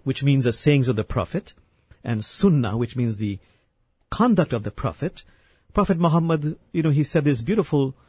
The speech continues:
uh, verse, which was revealed to him from God, that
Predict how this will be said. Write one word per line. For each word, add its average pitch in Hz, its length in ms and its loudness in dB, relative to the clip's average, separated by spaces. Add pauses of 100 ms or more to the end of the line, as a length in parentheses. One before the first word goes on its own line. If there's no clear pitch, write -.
(540)
uh, - 140 -4
verse, 139 680 2 (600)
which 135 220 -2
was 127 400 0 (100)
revealed 123 380 2
to 143 80 0
him 127 100 2
from 117 180 -2
God, 147 380 0 (460)
that 175 320 -2